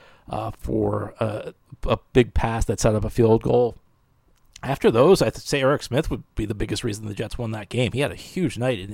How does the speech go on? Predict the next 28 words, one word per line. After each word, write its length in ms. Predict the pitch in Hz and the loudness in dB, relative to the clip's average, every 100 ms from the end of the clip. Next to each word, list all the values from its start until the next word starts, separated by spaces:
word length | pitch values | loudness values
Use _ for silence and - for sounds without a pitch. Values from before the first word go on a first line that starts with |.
| - | -6
in, 160 | 117 | -4
in 200 | 110 104 - | -4 -6 -4
Indianapolis, 920 | 117 113 110 104 107 104 101 95 110 | -2 -2 -2 -2 -4 -6 -8 -8 -8
and 140 | 98 - - _ _ - - | -10 -16 -20 _ _ -20 -12
it 100 | - | -4
was 160 | 123 - - | -4 -4 -8
the 40 | |
twenty 300 | - 147 120 | 0 2 2
ten 200 | - 110 | 0 -2
season. 320 | - 123 107 | 0 -2 -2
I 40 | 104 | -4
guess 140 | 113 | -4
the 80 | 113 | -4
game 220 | 110 107 | -6 -8
actually 580 | 113 104 - 104 104 104 | -8 -10 -8 -6 -6 -6
took 220 | - 98 | -8 -8
place 180 | 113 101 | -8 -6
January 540 | - 104 101 104 101 | -6 -8 -6 -6 -8
of 80 | 98 | -6
twenty 260 | - 107 95 | -4 -4 -8
eleven. 500 | 101 107 104 95 92 - - - - - _ _ - | -10 -10 -8 -12 -14 -18 -20 -20 -20 -20 _ _ 0
But 220 | 113 160 | 2 2
my 100 | 143 | 4
point 300 | - 240 - | 4 2 2
being, 500 | 143 113 107 110 160 | 2 2 -2 -8 -4
um, 320 | 123 107 104 | -4 -2 -4
not 200 | 107 117 | -2 -2
to 280 | - 113 104 | 0 0 -2